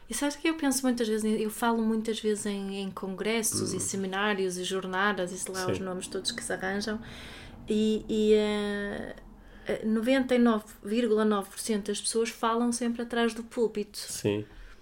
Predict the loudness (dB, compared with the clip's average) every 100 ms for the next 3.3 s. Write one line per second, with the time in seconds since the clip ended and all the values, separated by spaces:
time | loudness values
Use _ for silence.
0 | -20 -20 -20 _ -20 2 6 6 6 2
1 | 2 2 2 2 0 -2 -2 -4 -4 -6
2 | -2 0 2 2 0 0 0 0 -2 -4
3 | -6 -4